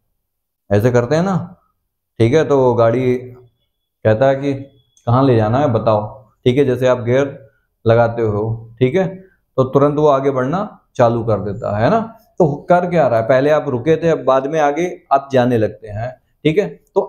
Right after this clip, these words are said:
आपका आगे जाना, है ना, और इसके सहारे जब तक ये ऐसे करके रखते हैं, तो बताओ आपके स्पीड में परिवर्तन होता है कि नहीं होता है?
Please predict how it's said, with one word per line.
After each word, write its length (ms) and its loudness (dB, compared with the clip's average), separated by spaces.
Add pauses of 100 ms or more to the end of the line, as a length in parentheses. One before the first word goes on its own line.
आपका 320 2
आगे 460 0
जाना, 400 -2
है 140 0
ना, 120 2 (240)
और 100 2
इसके 320 2
सहारे 400 0 (600)
जब 140 2
तक 140 0
ये 100 2
ऐसे 280 0
करके 260 0
रखते 220 -2
हैं, 100 -2
तो 80 2
बताओ 300 4
आपके 240 0
स्पीड 300 0
में 120 -4
परिवर्तन 480 0
होता 200 0
है 60 0
कि 80 -10
नहीं 120 -6
होता 360 -2
है? 100 0